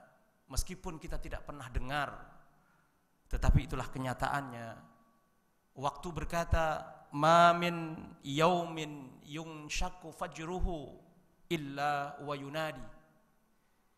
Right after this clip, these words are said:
Tidak akan terbit satu fajar kecuali waktu itu senantiasa memanggil-manggil anak Adam.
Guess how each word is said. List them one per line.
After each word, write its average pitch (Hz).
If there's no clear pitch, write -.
Tidak 196
akan 180
terbit 196
satu -
fajar 190
kecuali 175
waktu 185
itu -
senantiasa 190
memanggil-manggil 196
anak 196
Adam. 165